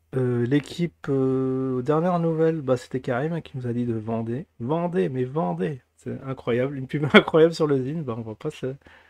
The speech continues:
<laughs> il y en a qui sont pas, il fallait pas leur dire deux fois. Il y a eu des gros volumes, justement. Et je crois qu'il n'y a pas eu de live cette semaine de K B alors qu'il a été orga-, il a été programmé.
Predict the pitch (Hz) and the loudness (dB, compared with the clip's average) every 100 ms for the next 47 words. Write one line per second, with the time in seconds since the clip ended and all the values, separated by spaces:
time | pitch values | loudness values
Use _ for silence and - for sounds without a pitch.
0 | _ _ _ - - 175 - 175 - 156 | _ _ _ -14 -4 -2 0 -2 2 2
1 | 160 165 - - 131 160 165 156 151 - | 2 0 -4 -10 -6 -2 -2 -2 -6 -12
2 | - - - - _ _ _ 156 - 139 | -20 -20 -20 -20 _ _ _ -14 -2 0
3 | 135 190 180 160 160 156 147 139 151 - | 4 6 8 6 6 6 6 2 -2 -6
4 | - 370 - 143 127 127 127 - 156 151 | -14 -16 -10 -4 -2 -2 -2 0 2 2
5 | 131 147 131 127 127 127 160 - - _ | 2 0 -4 -8 -8 -6 -8 -14 -20 _
6 | _ _ _ - 120 - 214 151 165 170 | _ _ _ -4 -2 -2 0 2 4 4
7 | 151 151 160 147 131 143 - 139 143 135 | 4 2 2 0 -4 -4 -4 -2 0 0
8 | 127 143 135 143 135 - 123 120 - 127 | 0 2 2 2 0 -2 -2 -2 -2 -4
9 | 120 123 - - 127 120 120 131 - 127 | -4 -10 -18 -10 -6 -4 -4 -6 -4 -4
10 | 120 120 151 | -2 -4 -4